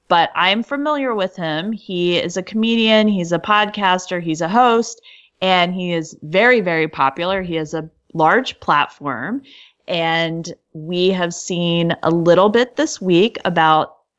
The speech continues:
how this continuing targeting of people with what is deemed unpopular opinions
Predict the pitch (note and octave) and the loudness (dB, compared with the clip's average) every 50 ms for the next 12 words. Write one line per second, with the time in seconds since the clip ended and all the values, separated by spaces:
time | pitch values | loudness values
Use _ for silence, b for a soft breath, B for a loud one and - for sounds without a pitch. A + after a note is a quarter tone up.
0 | _ - - E3 - - D#3+ F3+ F3+ F3 - - G3+ E3 E3 - - G#3 G3+ G#3 | _ -12 -8 -6 -4 -4 -4 -4 -6 -6 -8 -8 -6 -6 -6 -4 -4 -2 -2 0
1 | G#3+ A3 A3 A3 G#3+ G#3+ G#3 G#3 G#3 G#3 G#3 B B B B _ _ - - - | 0 0 0 0 0 0 0 0 0 -2 -4 B B B B _ _ -12 -4 0
2 | - F#3+ G3+ G#3 G#3 A3 A3 G#3+ G#3 G3+ G3 G3 F#3+ F#3+ F#3+ - - - E3 E3 | 2 4 4 4 2 2 2 2 2 2 0 0 -2 -2 -4 -4 0 0 2 2
3 | D#3+ D#3+ D#3 D#3+ - - - G#3+ G3+ G3+ G3 G3 F#3+ F3 E3+ D#3 D3+ - - - | 2 2 0 -2 -6 -6 -4 -4 -2 0 2 2 2 2 0 0 -2 -4 -14 -18
4 | - _ _ _ _ _ _ - - C#3+ C#3+ - - E3 D#3+ F3 G3 - - - | -20 _ _ _ _ _ _ -18 -16 -16 -16 -14 -10 -4 0 0 0 0 0 -4
5 | G3+ F3+ D#3+ E3+ - - F3+ F3 F3 F3 E3+ D#3 - - F3 F#3+ G#3 A3 G#3+ - | -6 -8 -8 -10 -12 -10 -8 -8 -6 -6 -6 -6 -4 -4 -2 -2 -2 -2 -2 -2
6 | F#3 G3 F#3+ - A3 A3 A3 A3+ A#3 A#3 - A#3 - - - G3 E3+ D#3+ D3+ D3 | 0 -2 0 0 -2 -2 -2 -2 -2 -2 -4 -6 -6 -6 -4 -2 -2 0 0 0
7 | C3+ C3+ D#3 F3 F#3+ - | 0 0 -2 -2 -4 -6